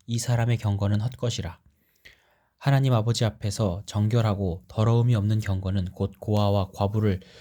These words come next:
그 환난 중에 돌아보고, 또 자기를 지켜 세속에 물들지 아니하는 그것이니라.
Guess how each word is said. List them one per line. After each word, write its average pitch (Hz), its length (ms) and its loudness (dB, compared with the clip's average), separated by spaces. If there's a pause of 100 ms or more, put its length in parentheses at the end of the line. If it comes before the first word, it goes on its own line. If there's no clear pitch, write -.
(180)
그 - 140 -6
환난 135 340 0
중에 113 180 2
돌아보고, 98 640 -2 (460)
또 120 100 -2
자기를 110 380 2
지켜 - 520 -6
세속에 127 420 0
물들지 107 640 0
아니하는 104 540 2
그것이니라. 95 720 -6